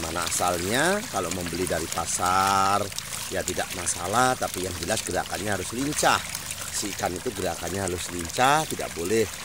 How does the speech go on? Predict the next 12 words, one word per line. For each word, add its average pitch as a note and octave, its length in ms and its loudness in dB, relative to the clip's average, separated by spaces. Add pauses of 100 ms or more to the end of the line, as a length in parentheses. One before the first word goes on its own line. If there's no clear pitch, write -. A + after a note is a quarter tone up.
(240)
eh, F2 240 -2
nilai F#2 320 2
yang F#2 160 0
lemas G#2 560 4
ataupun G2+ 400 -4
yang F#2 160 -2
kelihatan, F#2 560 0 (800)
eh, F#2 140 -4 (100)
kurang G2+ 160 2
lincah. C#3+ 640 2
Itu B2+ 240 -2
biasanya F#2+ 480 -2